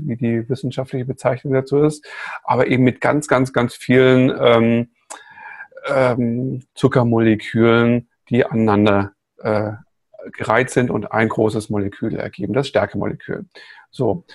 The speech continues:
wir können diese Stärke, äh, ist ja die Speicherform von, von Zucker und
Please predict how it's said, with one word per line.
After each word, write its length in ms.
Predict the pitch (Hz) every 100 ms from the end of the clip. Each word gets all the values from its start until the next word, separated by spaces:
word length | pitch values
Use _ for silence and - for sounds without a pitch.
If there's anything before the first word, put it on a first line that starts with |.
| _ _
wir 160 | 135
können 240 | 139 165 143
diese 180 | 110
Stärke, 600 | 107 - 139 143 143 180 - _ _
äh, 160 | - 131
ist 220 | 139 135
ja 160 | 131 -
die 400 | - 127 - -
Speicherform 800 | - 120 135 120 - 113 110 104
von, 240 | 117 104
von 160 | - 175
Zucker 380 | 143 139 156
und 360 | 156 117 110 -